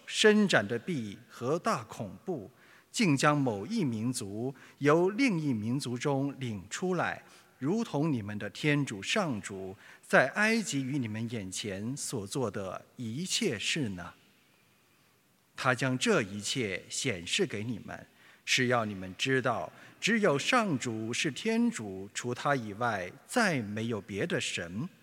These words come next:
他从天上使你们听到他的声音，是为教训你们；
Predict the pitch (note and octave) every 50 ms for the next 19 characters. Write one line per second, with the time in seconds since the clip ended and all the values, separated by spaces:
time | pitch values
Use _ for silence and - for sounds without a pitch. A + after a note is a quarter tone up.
0 | _ _ - _ _ _ _ _ _ _ _ _ - C#3+ C3 B2 - A#2 A2+ A2+
1 | - F#3 F#3 F#3+ F#3+ F#3+ - - E3+ C3+ A#2 G#2 G#2+ A2+ B2 - - - E3 E3+
2 | C#3+ B2 C3 B2+ B2 - E3+ E3+ F3 E3+ D#3+ F3 D#3 A#2+ G#2+ G2+ A2+ - - G#3
3 | A#3 B3 G#3+ F#3 B2 - - C3+ B2 B2 B2 A#2+ A#2 A2+ G2+ F#2+ - - - -
4 | - - - - E3+ D#3 E3+ D#3+ D3 - C4 B3 G3 C3 A2 - B2 A2 F#2+ F#2+
5 | F#2+ F2 D#2 -